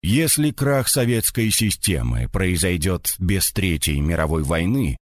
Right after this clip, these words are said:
отмечал великий физик Лев Ландау, «это будет чудом». Чудо произошло. Этого ли хотел,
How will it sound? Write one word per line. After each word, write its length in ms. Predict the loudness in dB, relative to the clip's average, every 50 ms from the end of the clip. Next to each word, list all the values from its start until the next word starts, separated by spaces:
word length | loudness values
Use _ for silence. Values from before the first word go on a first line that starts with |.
| _ _
отмечал 480 | -4 -2 0 0 0 0 2 2 2 2
великий 380 | 2 2 2 0 2 0 0 0
физик 460 | 2 2 2 2 2 0 0 0 -2
Лев 280 | 0 0 0 0 0
Ландау, 680 | 0 0 0 0 0 0 0 -2 -2 -2 -4 -6 -8 -10 _ _ _ _ _ _ _ -2
«это 320 | 0 0 0 2 0 0
будет 460 | 2 2 2 2 0 0 -2 -2 -6
чудом». 680 | -4 -2 -2 0 0 0 0 -2 -2 -2 -4 -4 -6 -10 _ _ _ _ _ _ _ _ _ _ _ -4
Чудо 540 | -2 0 0 2 2 0 0 0 -2 -4 _ _ _ _ _ _ _ -4
произошло. 760 | -2 0 0 0 0 0 -2 -2 -2 -2 -2 -2 -4 -4 -8 -12 _ _ _ _ _ _ _ _ _ _ _ _ _ _ _ _ _ _ _ _ _ -4
Этого 500 | -2 0 0 0 -2 -2 -4 -2 0 0
ли 180 | 0 0 0 0
хотел, 720 | 0 0 -2 0 0 0 0 0 0 0 0 -2 -4 -8